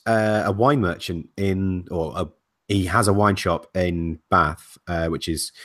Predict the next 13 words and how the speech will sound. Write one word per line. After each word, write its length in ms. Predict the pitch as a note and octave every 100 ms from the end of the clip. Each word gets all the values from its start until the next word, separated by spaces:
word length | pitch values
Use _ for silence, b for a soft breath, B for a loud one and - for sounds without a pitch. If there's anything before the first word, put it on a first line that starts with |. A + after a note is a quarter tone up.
| B B B
just 180 | - G#2+
up 80 | -
the 80 | F#2+
road 160 | F2+
from 160 | - F2
me. 320 | F2+ D#2+ E2 - -
Um, 300 | F#2 F#2 F#2
and 120 | G2
that 180 | G#2+ G2+
is 420 | G2+ G2+ F#2 -
Wolf 340 | F#2 A2 F#2+ -
Wine. 400 | A2 D#2+ D2 C#2 b b b b _
Um, 400 | G2+ G2+ G2 F#2+